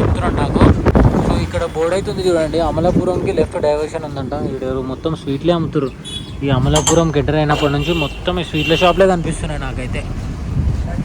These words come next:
అవన్నీ చూస్తే తినాలనిపిస్తుంది, కానీ తినే టైం దొరకలేదు నాకు. So, ఇప్పుడు హైవేకి కనెక్ట్ అవుతున్నాం అనుకుంటా,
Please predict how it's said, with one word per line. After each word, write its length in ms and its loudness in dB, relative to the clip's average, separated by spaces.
అవన్నీ 280 0
చూస్తే 180 0
తినాలనిపిస్తుంది, 840 2
కానీ 240 4
తినే 180 0
టైం 200 0
దొరకలేదు 520 0
నాకు. 160 -6
So, 100 -4
ఇప్పుడు 180 0
హైవేకి 540 0
కనెక్ట్ 300 -2
అవుతున్నాం 520 -4
అనుకుంటా, 400 -4